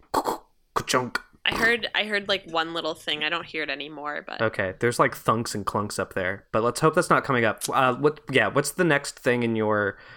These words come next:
Speaker 1: um, in your notes? I know that you took, you, you directed me towards your, like, live tweeting of the movie,
Speaker 2: <laughs>
Speaker 1: um,
Speaker 2: Yeah.
Speaker 1: which you abandoned halfway through because it drove you <laughs> insane.
Speaker 2: Yeah, it was,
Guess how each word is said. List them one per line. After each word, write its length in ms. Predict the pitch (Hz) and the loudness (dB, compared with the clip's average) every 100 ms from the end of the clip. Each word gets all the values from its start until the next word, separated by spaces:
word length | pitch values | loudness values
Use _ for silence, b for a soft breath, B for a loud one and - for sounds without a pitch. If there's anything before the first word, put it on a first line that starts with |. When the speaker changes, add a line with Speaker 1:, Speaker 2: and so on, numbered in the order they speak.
| B B | B B
Speaker 1:
um, 500 | - 107 101 98 - - | 0 4 2 0 -8 -6
in 140 | 120 | -2
your 140 | 113 | 0
notes? 420 | 110 107 98 - - | 0 0 0 -2 -2
I 120 | 131 | 2
know 120 | 131 | 4
that 140 | 151 147 | 4 2
you 100 | 127 | -4
took, 380 | - 127 - - B B B - | 0 0 0 -14 B B B -2
you, 200 | 143 135 - | 2 2 0
you 120 | 139 | -4
directed 420 | 107 135 139 143 | 2 4 4 4
me 100 | 156 | 2
towards 400 | 143 143 123 110 | 4 4 2 2
your, 460 | 120 117 113 110 - - | 2 4 6 4 0 -4
like, 280 | 117 107 - - | 0 0 -2 -12
live 1000 | 113 110 107 113 117 113 110 110 - _ _ - | -4 4 4 4 4 2 0 -8 -18 _ _ -10
tweeting 560 | - 117 113 107 101 - | 2 4 4 4 0 0
of 240 | 110 101 | 0 0
the 60 | 110 | -2
movie, 600 | 110 113 107 107 104 104 B B B | 2 2 2 2 2 -2 B B B
Speaker 2:
<laughs> 320 | B B B | B B B
Speaker 1:
um, 340 | 120 107 104 104 | 0 2 2 2
Speaker 2:
Yeah. 380 | 175 170 170 - _ _ | 2 2 0 -4 _ _
Speaker 1:
which 560 | 123 120 - - - - _ _ - | 2 2 2 -8 -10 -14 _ _ -10
you 300 | 131 131 127 | 0 4 6
abandoned 500 | 117 120 123 120 113 | 6 4 4 4 4
halfway 380 | 113 - 117 | 0 2 2
through 260 | 113 117 113 | 2 0 0
because 300 | 107 123 107 | 0 0 0
it 80 | 110 | 2
drove 200 | 110 104 | 0 0
you 100 | 107 | 0
<laughs> 0 | |
insane. 440 | 123 - - - 147 - - B B B B B B B B | 0 0 4 2 2 -2 -4 B B B B B B B B
Speaker 2:
Yeah, 240 | 233 233 208 | 0 2 2
it 60 | |
was, 320 | 233 277 262 | 2 2 0